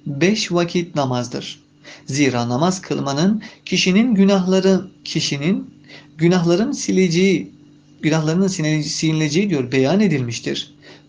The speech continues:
Ve Allah Resulü sallallahu aleyhi ve sellem, "Bana haber verin. Sizden birinizin kapısının önünde bir nehir aksa ve her gün o nehirde beş kere yıkansa kirden bir eser kalır mı?"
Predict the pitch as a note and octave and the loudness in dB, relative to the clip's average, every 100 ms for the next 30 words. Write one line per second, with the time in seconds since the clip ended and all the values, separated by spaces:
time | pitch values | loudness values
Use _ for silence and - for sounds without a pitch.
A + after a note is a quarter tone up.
0 | D3 C3 C3 A#2+ - - - _ C#3 C3+ | -6 0 0 0 -8 -20 -20 _ -2 0
1 | F3+ F#3 E3 D#3+ D#3 D3+ D3+ D3 C#3 D#3 | 0 -2 -2 -2 -2 -2 0 0 0 0
2 | F3+ E3+ E3+ E3 D#3+ D#3+ D#3+ D#3 D#3 D3 | 2 2 2 2 2 0 0 2 0 0
3 | C3+ C#3+ F3 C#3 B2+ F3+ F#3+ C#3 C3 C#3+ | -2 0 -2 -2 -2 0 0 0 -2 -2
4 | C3 - - - - - G3 D3+ F3 B3 | -4 -12 -20 -20 -18 -4 -2 2 2 2
5 | A3+ G#3 G3 F#3+ F#3+ F#3 E3+ F3 F3+ E3+ | 0 0 2 2 2 2 0 -6 -4 -2
6 | F3+ G3 E3+ - E3 D#3+ D#3+ D#3 D#3 D3+ | 2 2 2 0 0 0 0 2 2 0
7 | - - D3 E3 A3 D#3+ C#3 C#3+ D#3+ - | -10 -12 -4 0 0 -2 -4 0 0 0
8 | C#3 C3 - C3+ C3 - _ _ - - | -6 -6 -4 -4 -4 -10 _ _ -20 -2
9 | E3+ E3+ - F3+ A#3+ C#4+ G#3 A3+ G#3+ G3+ | 0 0 -2 0 2 2 0 2 4 4
10 | G3 G#3 F#3+ E3 F3+ E3+ F3+ D#3 G3+ G3+ | 2 2 2 2 0 0 0 2 0 -2
11 | - E3+ E3 D#3 D3 C#3+ C3+ - C#3+ - | -2 0 0 0 -2 -4 -4 -2 -2 -4
12 | - - - - A#3+ G3 A3 G3+ D3+ D3 | -14 -20 -20 -4 0 4 4 2 2 0
13 | - D3 E3 D3 - B2+ C#3 A#3+ F#3 | 0 -4 -2 -4 -4 -2 0 0 -2